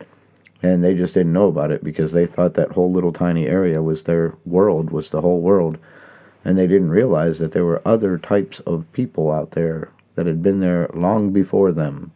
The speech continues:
You know, 'cause when you go on t-, uh, over the top of those mountains and you look down and you see all these people that are not your kind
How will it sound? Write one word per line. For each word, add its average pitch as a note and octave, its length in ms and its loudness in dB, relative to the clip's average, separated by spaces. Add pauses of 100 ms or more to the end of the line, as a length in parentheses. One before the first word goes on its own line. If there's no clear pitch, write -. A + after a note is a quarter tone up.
(1080)
You G2+ 120 0
know, F2 240 2
'cause F2 220 0
when F2 120 2
you F#2 100 0
go G#2 100 4
on F2 240 0
t-, - 220 -20
uh, F2+ 40 0
over F2 320 2
the C#2 100 -2
top G#2 260 2
of D#2+ 60 -4
those E2 180 0
mountains F#2 360 0
and D#2+ 160 -2
you F2+ 120 2
look F2 200 0
down F2+ 440 0 (880)
and F2+ 180 0
you E2+ 120 0
see F#2 400 -2 (1400)
all G#2+ 200 4
these G2 200 0
people F2 380 0
that E2+ 160 0
are E2 100 0
not F2+ 240 -2
your F#2+ 260 0
kind E2 540 -2